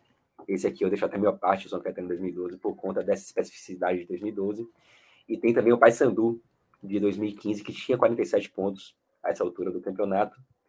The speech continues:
e que acabou também não conseguindo o acesso. É, a gente vem atualizando esses dados aqui a cada telecast e os exemplos de times que não subiram com essas pontuações vão ficando cada vez mais escassos.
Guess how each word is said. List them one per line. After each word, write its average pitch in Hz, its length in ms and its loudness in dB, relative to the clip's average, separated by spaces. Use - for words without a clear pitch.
e 95 100 -6
que 113 100 0
acabou 101 340 2
também 98 300 -2
não 104 140 0
conseguindo 113 560 -2
o 123 60 10
acesso. - 480 2
É, 98 200 10
a 104 60 10
gente 147 200 0
vem 156 100 8
atualizando 131 440 6
esses 117 220 -2
dados 104 260 6
aqui 98 280 0
a 95 60 6
cada 101 200 0
telecast 98 800 2
e 110 460 0
os 113 120 0
exemplos 135 520 6
de 117 80 -6
times 117 320 -6
que 120 100 -4
não 127 120 4
subiram 107 580 0
com - 120 -2
essas 95 200 -2
pontuações 107 540 0
vão 117 160 0
ficando 117 300 -4
cada 127 180 6
vez 113 160 0
mais 123 160 0
escassos. - 580 -2